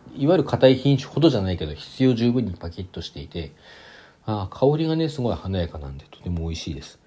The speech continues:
味としては酸味系の方が好きなんで、やっぱり王林とはちょっと離れる系の富士とか、そっちの方かな。あの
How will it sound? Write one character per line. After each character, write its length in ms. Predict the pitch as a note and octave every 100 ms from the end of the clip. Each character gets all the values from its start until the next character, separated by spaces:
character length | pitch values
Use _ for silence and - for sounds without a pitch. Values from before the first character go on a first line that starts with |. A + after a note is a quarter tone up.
| _ - _ -
味 360 | D3 E3+ F3 F3
と 120 | F3
し 80 | D3
て 140 | -
は 100 | G3
酸 300 | - D#3 E3
味 100 | E3
系 160 | D#3+ F3
の 60 | E3
方 80 | E3
が 80 |
好 60 | C3
き 80 | A2+
な 80 | G2
ん 60 |
で、 80 | E2+
や 60 | F2
っ 20 |
ぱ 80 | A2+
り 80 |
王 180 | G2 A2
林 500 | A#2+ B2 B2+ B2+ B2+
と 100 | B2
は 60 | A#2+
ち 60 |
ょ 40 | F#2
っ 20 |
と 80 | E2+
離 220 | F#2 G2
れ 100 | G#2
る 100 | G2+ F#2+
系 160 | F#2+
の 180 | F2+ F#2+
富 160 | F#2 E3+
士 140 | D3
と 80 | -
か、 200 | - - _ -
そ 100 | -
っ 40 |
ち 100 | -
の 60 | G2
方 100 | A2
か 120 | -
な。 200 | C#2+ F2 - - - - - _ _ _
あ 60 | - F2
の 920 | F2 E2+ E2 D#2+ D#2+ D#2 D2+ D2 C#2+